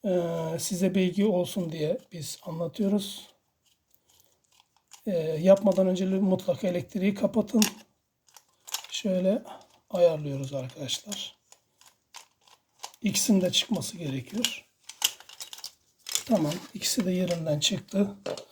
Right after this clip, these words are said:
Bir tanesinde kablo var. Önce bu kısmı şuralardan gevşeterek, şu, şu kısımlardan gevşeterek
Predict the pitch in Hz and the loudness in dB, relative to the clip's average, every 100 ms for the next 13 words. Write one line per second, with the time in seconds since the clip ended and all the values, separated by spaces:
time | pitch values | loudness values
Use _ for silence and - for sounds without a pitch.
0 | _ _ - - 220 180 160 190 160 156 | _ _ -4 0 2 2 0 -6 -8 0
1 | 208 196 214 208 214 - - _ _ _ | 4 4 4 0 -2 -6 -14 _ _ _
2 | _ _ _ _ _ _ _ _ _ _ | _ _ _ _ _ _ _ _ _ _
3 | 214 208 185 196 233 - - _ _ _ | 2 4 6 4 2 0 -14 _ _ _
4 | - 202 - 120 - 196 208 _ _ _ | -10 -8 -6 -6 -2 -2 -2 _ _ _
5 | _ - _ _ _ _ _ - 196 196 | _ -20 _ _ _ _ _ -6 2 4
6 | 185 175 180 170 185 180 185 - 170 190 | 6 4 0 -2 0 0 0 -2 -2 -2
7 | - - - - - 180 214 - _ _ | -6 -14 -12 -6 -2 0 -2 -6 _ _
8 | - - - - 135 - 180 156 143 143 | -20 -14 -8 -6 -4 -4 -2 0 0 0
9 | 156 165 185 - 151 175 151 185 - | -2 2 2 2 -2 0 0 -2 -10